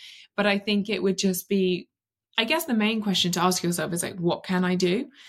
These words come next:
So, you know, breakfast for me is always <laughs> a bit of a, a manic moment because I'm trying to get myself dressed and ready for a day. I'm trying to get both my kids dressed, make sure we've done the reading and we have the homework and, like, everything's packed and we have the water bottles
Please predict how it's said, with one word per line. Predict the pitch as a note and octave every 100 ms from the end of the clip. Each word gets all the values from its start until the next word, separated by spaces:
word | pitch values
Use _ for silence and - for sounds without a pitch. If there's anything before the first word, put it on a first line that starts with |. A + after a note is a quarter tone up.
| - -
So, | - G3+ F#3+ F#3
you | - G#3
know, | F#3
breakfast | F#3 - - G3 -
for | F#3+
me | F#3+ E3+
is | F3
always | - F#3 F#3 F#3+ G#3
<laughs> |
a |
bit | G3+ G#3+
of | F3
a, | F3 F3 - - _ -
a |
manic | G3+ G3 F#3+ F3+ E3 -
moment | G3+ F#3+ F#3 E3 E3+ E3
because | F#3 F#3 F3 F3
I'm |
trying | F3 - F3+ F3+
to |
get | F3 F3 E3+ - _ _ F#3
myself | G3 C4 B3 A#3+
dressed | - A#3 A3 A3
and | G#3
ready | G3+ G3+
for | G3
a | F#3+
day. | F#3+ F#3+ F#3
I'm | F3+
trying | F#3 F#3
to |
get | F3 G3
both | F3+ F3+
my | F3
kids | - C#4+ A#3+ -
dressed, | A#3 G#3+ G#3+
make | F#3
sure | F#3+
we've | F#3 F#3
done | F#3
the | G3+
reading | A#3 A#3 G3+ F#3
and | F3+
we | F#3
have | F#3 F3+
the | G#3
homework | A#3 A3 G#3 F3+ E3 E3+
and, | F3 E3+
like, | D#3+ E3+
everything's | F3+ F3+ F#3+ F#3
packed | - G3 -
and | F3+
we |
have | F3
the | G#3+
water | A#3+ A#3+ G3+
bottles | F3 F3 F3 E3 E3+